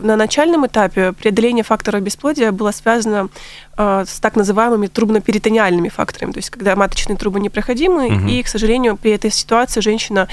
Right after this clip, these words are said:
Speaker 1: она не могла забеременеть самостоятельно. Вот на тот момент, э, помогали именно женщинам с этим фактором бесплодия. Затем, по мере того, как развивалась наука, как развивались методы,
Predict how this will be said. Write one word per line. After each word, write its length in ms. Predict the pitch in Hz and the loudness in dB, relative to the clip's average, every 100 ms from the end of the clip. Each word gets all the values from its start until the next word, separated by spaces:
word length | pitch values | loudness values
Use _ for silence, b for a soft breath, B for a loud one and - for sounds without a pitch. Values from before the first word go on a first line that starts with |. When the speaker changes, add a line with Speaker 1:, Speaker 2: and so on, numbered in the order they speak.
| B B B - | B B B -2
Speaker 1:
она 400 | 208 214 214 208 | 2 4 4 2
не 120 | 208 | 2
могла 300 | 208 202 190 | 0 0 0
забеременеть 460 | 180 170 226 233 202 | 0 -2 -2 -2 -4
самостоятельно. 680 | - 185 - 185 180 - - | -4 -4 -2 -2 -2 -8 -12
Вот 240 | - 185 - | -10 -12 -2
на 120 | 196 | 0
тот 180 | 277 294 | 2 2
момент, 400 | 262 240 240 - B B B - | 2 2 0 -6 B B B 0
э, 240 | 214 214 | 2 2
помогали 440 | 208 214 214 233 233 | 2 2 2 2 2
именно 200 | 214 202 | 0 0
женщинам 360 | 226 240 202 202 | 0 0 -2 -2
с 80 | - | -2
этим 220 | 220 185 | -2 -2
фактором 400 | - 180 - 180 | -4 -4 -4 -4
бесплодия. 460 | 214 - - 220 - B B B 208 | -4 -6 -8 -8 -12 B B B 0
Затем, 300 | 196 294 320 | 2 2 2
по 120 | 233 | 2
мере 260 | 240 240 | 4 2
того, 280 | 220 220 208 | 2 0 0
как 260 | - 185 262 | 0 -4 -4
развивалась 640 | 226 196 190 208 202 190 - | -2 0 2 2 2 0 0
наука, 320 | 202 262 269 | 0 2 0
как 180 | 247 190 | 0 -2
развивались 520 | 190 202 196 190 - | -2 0 0 0 -2
методы, 440 | 226 269 240 254 | -2 0 0 0